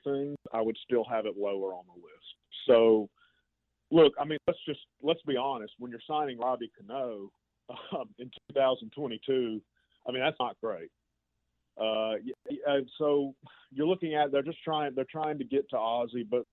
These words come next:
maybe, you know, you do see there's light at the end of the tunnel there. When I look at the outfield situation now without Duvall, which I'm sure we'll get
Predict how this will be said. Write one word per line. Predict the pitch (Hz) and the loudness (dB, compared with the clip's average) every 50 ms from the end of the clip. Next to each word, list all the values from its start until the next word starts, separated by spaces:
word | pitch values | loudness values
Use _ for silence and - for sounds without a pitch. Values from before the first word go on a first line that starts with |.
| _ _ - | _ _ -2
maybe, | 123 127 127 127 123 123 | 0 0 2 0 0 -4
you | 117 113 113 117 | -6 -6 -6 -8
know, | 117 110 | -6 -6
you | 110 110 113 113 - - | -6 -8 -10 -16 -8 -2
do | 135 135 131 - - | -2 0 -2 -2 -2
see | 123 117 | -2 0
there's | 107 107 101 - | 2 0 0 2
light | 110 104 107 104 98 | 2 2 2 2 2
at | 101 | 0
the | 101 104 | -4 -6
end | 101 101 | -6 -6
of | 101 95 | -6 -8
the | 98 - - | -8 -8 -8
tunnel | 110 110 104 101 95 | -8 -6 -6 -4 -2
there. | 95 95 95 95 - _ _ - - - - - _ - | -2 -2 -2 -4 -6 _ _ -20 -20 -20 -20 -20 _ -2
When | - 131 131 | 0 2 4
I | 127 | 6
look | 127 131 143 139 - 135 | 6 6 6 4 4 2
at | 113 | -2
the | - - _ - 117 | -2 -4 _ 0 2
outfield | 120 120 - - - 120 117 110 107 - - | 2 2 2 0 -2 -2 -2 -2 -2 -6 -8
situation | 113 101 - 107 104 107 104 104 98 - - 104 101 | -10 -8 -8 -4 -2 0 0 0 0 -4 -10 -12 -10
now | 101 101 101 101 | -8 -8 -6 -6
without | 98 101 98 98 101 90 98 | -4 -4 -2 -2 -2 -2 -2
Duvall, | 98 98 92 107 101 101 98 98 98 98 - _ _ _ _ _ _ _ _ | -6 -8 -4 -2 0 0 0 0 -2 -2 -4 _ _ _ _ _ _ _ _
which | - 117 - - | -8 -6 -4 -4
I'm | 113 107 - - | -6 -6 -6 -6
sure | - 113 107 | -2 -2 -2
we'll | 104 104 95 | 0 -2 -4
get | 92 - 101 101 | -2 0 0 0